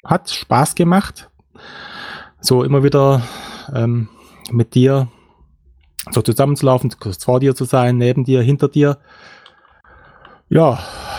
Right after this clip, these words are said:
ähm, die ersten zehn Kilometer gingen ganz gut. Dann ging's ja dann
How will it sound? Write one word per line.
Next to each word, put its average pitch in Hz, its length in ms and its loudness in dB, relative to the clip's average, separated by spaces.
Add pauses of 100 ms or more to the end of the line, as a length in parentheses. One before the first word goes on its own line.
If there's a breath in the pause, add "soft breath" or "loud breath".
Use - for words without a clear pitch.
(180 loud breath)
ähm, 117 400 0 (560 loud breath)
die 123 120 4
ersten 127 280 0
zehn 147 180 0
Kilometer 156 360 2
gingen 123 240 0
ganz 110 180 -4
gut. 233 260 2 (180 loud breath)
Dann 123 200 -2
ging's 123 240 -2
ja 120 160 0
dann 113 300 2